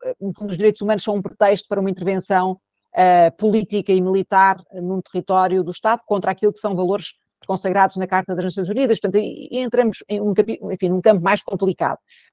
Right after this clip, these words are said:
Eh, isso não, o facto de não, não ser possível criar uma missão internacional de intervenção,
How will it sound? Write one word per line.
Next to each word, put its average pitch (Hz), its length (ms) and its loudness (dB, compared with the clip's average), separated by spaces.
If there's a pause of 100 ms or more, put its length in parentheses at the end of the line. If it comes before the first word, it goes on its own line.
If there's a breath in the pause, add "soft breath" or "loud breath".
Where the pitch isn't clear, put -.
(280 soft breath)
Eh, 196 340 10 (300)
isso 240 180 0
não, 269 140 2 (500)
o 208 40 0
facto 269 240 -2
de 254 40 -4
não, 233 220 -2
não 220 140 -2
ser 226 180 2
possível 185 420 2
criar 202 280 2
uma 208 120 -2
missão 208 260 -2
internacional 196 600 0
de 160 60 -2
intervenção, 185 680 -2